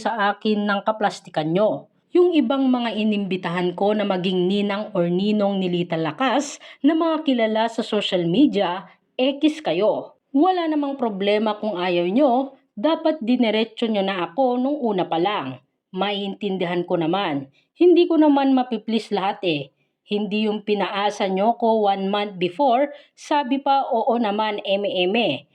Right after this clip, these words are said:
Hindi kami mawawala.' Tapos the day before ng binyag,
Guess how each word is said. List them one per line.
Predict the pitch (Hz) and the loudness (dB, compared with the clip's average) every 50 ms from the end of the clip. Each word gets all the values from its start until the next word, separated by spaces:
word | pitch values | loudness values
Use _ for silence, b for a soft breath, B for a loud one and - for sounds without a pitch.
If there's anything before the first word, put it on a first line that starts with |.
| _ _ _ - | _ _ _ 0
Hindi | 302 311 294 240 262 254 | 2 2 2 2 0 -2
kami | - 262 247 240 240 240 | -2 -2 -4 -4 -4 -2
mawawala.' | 247 269 269 226 170 165 156 156 170 196 226 202 151 - - - - _ _ _ _ _ _ | 0 0 2 0 0 0 0 0 0 0 0 -2 -4 -8 -12 -16 -16 _ _ _ _ _ _
Tapos | - 180 180 180 - 202 185 - - | -2 -2 -2 -2 -2 -4 -4 -4 -2
the | 170 175 170 | -2 0 2
day | 180 180 180 170 | 2 2 2 2
before | 160 170 160 165 - 196 202 202 196 | 0 -2 -2 -2 0 2 2 2 2
ng | 196 185 180 175 | 0 -2 -2 0
binyag, | 175 226 285 359 339 269 202 190 196 190 - - | 2 4 6 6 6 6 4 2 -2 -6 -8 -14